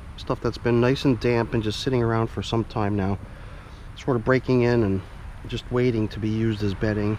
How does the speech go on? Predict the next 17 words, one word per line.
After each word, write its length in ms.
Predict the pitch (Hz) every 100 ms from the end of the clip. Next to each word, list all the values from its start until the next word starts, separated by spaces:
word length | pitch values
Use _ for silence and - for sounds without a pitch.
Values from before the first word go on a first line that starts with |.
| - - - - - - -
instead 280 | 104 -
of 80 | 113
it 60 | 104
just 200 | 113 104
being 200 | 120 113
some 160 | -
fresh, 460 | 110 - 123 110 - - - - - - - - -
newly, 520 | 131 139 131 127 120
uh, 280 | 113 113 113
shredded 500 | - - 147 123 123 -
paper 500 | 127 120 127 123 127
or 240 | 104 104
whatever 380 | 101 110 113 110
the 100 | 107
case 300 | - 107 -
may 120 | 107 98
be. 280 | 101 107